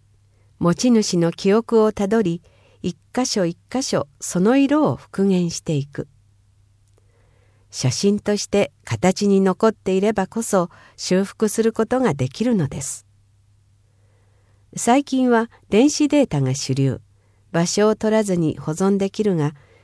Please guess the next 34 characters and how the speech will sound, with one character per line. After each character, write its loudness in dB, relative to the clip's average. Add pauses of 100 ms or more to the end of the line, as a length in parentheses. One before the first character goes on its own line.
(140)
形 -2
と 0
し -14
て 0
残 0
ら 0
ず、 -14 (460)
一 -4
瞬 2
に 6
し -6
て 0
全 -4
て -4
が 0
消 -4
え -8
て -4
し -4
ま 0
う -4
こ -6
と -4
も -2
あ -6
る。 -16 (1700)
電 2
子 0
デ 4
ー -4
タ -8
と -8
写 -4
真、 -2